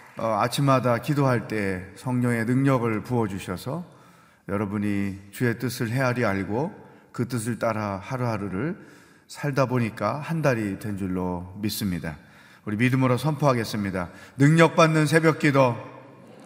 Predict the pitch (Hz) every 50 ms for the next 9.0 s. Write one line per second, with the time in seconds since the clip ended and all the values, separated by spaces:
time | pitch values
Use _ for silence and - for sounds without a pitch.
0 | - - - - - - - - - - - - - - - - - - - -
1 | 151 160 180 180 185 170 - - 185 175 175 175 170 151 170 180 170 170 160 -
2 | 170 156 143 147 135 123 117 117 - - - - - - - - - - - -
3 | - - - - - - - - - - - - - - - 175 185 190 196 196
4 | 196 190 190 185 - - 196 196 190 185 185 180 180 180 147 165 180 165 165 151
5 | - 160 151 143 139 131 120 113 117 - - - - - - - - - - -
6 | - - - - - - - - - - - - - - - - - - - -
7 | - 165 170 170 170 170 165 170 165 165 170 185 190 170 165 196 185 190 196 185
8 | - 180 175 175 185 190 190 170 - 185 175 180 156 127 160 151 135 135 123 117